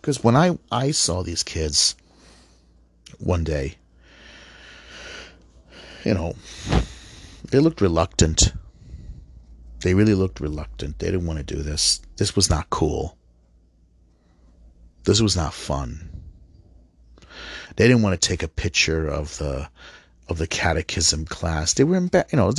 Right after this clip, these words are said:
I mean, this is so stupid, you know, come on, it's so stupid. So, if they're thinking that way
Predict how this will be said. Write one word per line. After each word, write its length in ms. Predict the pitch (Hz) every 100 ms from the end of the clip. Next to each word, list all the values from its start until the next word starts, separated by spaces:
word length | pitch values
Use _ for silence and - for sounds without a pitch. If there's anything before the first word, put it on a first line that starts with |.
| -
I 140 | -
mean, 80 | 147
this 260 | 147 151
is 80 | 143
so 460 | - - 151 151 143
stupid, 880 | - - - 113 117 - 73 - -
you 80 | 101
know, 280 | 104 98
come 260 | 98 - 104
on, 340 | 104 92 85
it's 200 | 69 85
so 120 | - -
stupid. 720 | - - - 85 - 69 - _ - - - - - - - _ _ - _ _ - -
So, 380 | - 117 104 95 _ _ _ _ -
if 140 | 123 113
they're 180 | 156
thinking 480 | 180 - 170 147 117
that 320 | 101 101 101
way 440 | 95 80 78 71